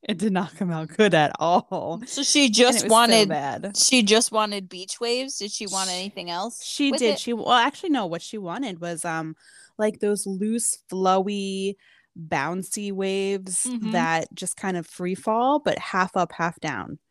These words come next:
Speaker 2: Uh-huh.
Speaker 1: So I had to, like, tease it in the crown area and kinda, like, smooth it out. And that was also a bit of a, a challenge 'cause she had, like, a lot of breakage by the front of her hair. I guess she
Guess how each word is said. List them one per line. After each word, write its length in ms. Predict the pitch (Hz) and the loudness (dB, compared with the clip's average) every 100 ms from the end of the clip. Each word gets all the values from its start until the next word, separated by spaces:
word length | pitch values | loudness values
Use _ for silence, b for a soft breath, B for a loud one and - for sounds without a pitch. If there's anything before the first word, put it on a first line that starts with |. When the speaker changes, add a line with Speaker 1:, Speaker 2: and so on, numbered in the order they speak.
| _ | _
Speaker 2:
Uh-huh. 380 | - 226 214 202 | -6 -4 -2 -4
Speaker 1:
So 540 | - - 220 202 185 - | -4 2 4 4 0 -2
I 60 | 196 | -4
had 240 | 202 185 180 | 0 -2 -2
to, 80 | |
like, 220 | 190 175 - | -4 -4 -8
tease 360 | - 190 175 | -8 -6 -4
it 180 | 180 180 | -2 -2
in 120 | 175 | -2
the 60 | 175 | -6
crown 320 | - 175 170 | -4 -4 -2
area 280 | 170 170 170 | -2 -2 -2
and 200 | 160 170 | -4 -6
kinda, 220 | - 170 | -6 -4
like, 180 | 165 165 | -2 -4
smooth 360 | - - 175 165 | -6 -4 -4 -2
it 80 | 156 | 0
out. 360 | 143 156 196 - _ _ _ _ _ - | 2 2 0 -4 _ _ _ _ _ 2
And 540 | 202 190 185 175 180 - _ | 4 6 2 -4 -10 -14 _
that 260 | 185 165 - | -6 -4 -2
was 140 | 190 | -4
also 400 | 165 160 190 180 | -4 -6 -6 -6
a 60 | 175 | -6
bit 120 | 180 | -6
of 80 | 180 | -8
a, 80 | 185 _ - | -8 _ -8
a 60 | |
challenge 580 | 190 196 175 185 196 - | -6 -4 -4 -2 -4 -8
'cause 120 | 190 | -12
she 120 | - 170 | -10 -6
had, 260 | 180 175 | -4 -2
like, 140 | 175 185 | -4 -2
a 40 | |
lot 160 | 180 175 | -2 -2
of 100 | - | -4
breakage 500 | 151 165 254 240 - | -10 -6 -6 -6 -4
by 140 | 175 | -4
the 100 | 170 | -4
front 220 | - 175 | -6 -8
of 60 | 214 | -6
her 100 | 294 | -8
hair. 220 | 294 330 | -4 -2
I 60 | 349 | -2
guess 200 | 269 277 | -2 -2
she 360 | - 208 180 | -4 -4 -4